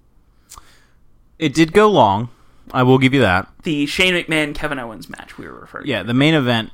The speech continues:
Speaker 2: I was
Speaker 1: did go
Speaker 2: blown
Speaker 1: long.
Speaker 2: away when I s-, when I was watching it back the next, I watched it back at either the next day or I was about a half hour
Speaker 1: It was like a
Speaker 2: behind.
Speaker 1: thirty-six, thirty-nine minute match.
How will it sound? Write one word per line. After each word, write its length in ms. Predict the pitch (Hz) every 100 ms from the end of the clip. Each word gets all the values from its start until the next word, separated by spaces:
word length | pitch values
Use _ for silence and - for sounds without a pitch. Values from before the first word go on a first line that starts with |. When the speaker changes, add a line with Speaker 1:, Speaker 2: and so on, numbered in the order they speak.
| -
Speaker 2:
I 120 | - 233
was 140 | 247
Speaker 1:
did 80 | 156
go 120 | 170
Speaker 2:
blown 240 | 170 190 226
Speaker 1:
long. 80 | 226
Speaker 2:
away 260 | 240 294
when 160 | 190 156
I 120 | 151
s-, 280 | 156 - -
when 180 | 165 160
I 240 | 156 156 151 - - _ _
was 280 | - 156 151
watching 420 | 160 190 - 196
it 140 | 175 175
back 520 | 156 190 156 - - _ -
the 120 | 160
next, 320 | 156 156 -
I 80 | 160
watched 340 | 170 185 - 165
it 100 | -
back 280 | 160 160
at 140 | 143 151 _ _
either 260 | - 160 156
the 80 | 156
next 260 | 214 -
day 180 | 185 175
or 260 | 165 147 147
I 60 | 147
was 280 | 151 - -
about 220 | - 170
a 20 |
half 260 | 160 156 -
hour 160 | 147
Speaker 1:
It 60 | 156
was 100 | 226
like 140 | 220
a 40 | 160
Speaker 2:
behind. 100 | -
Speaker 1:
thirty-six, 1000 | 156 156 151 151 127 - - - 147 -
thirty-nine 520 | - 131 120 117 110
minute 140 | 107 107
match. 420 | 104 92 -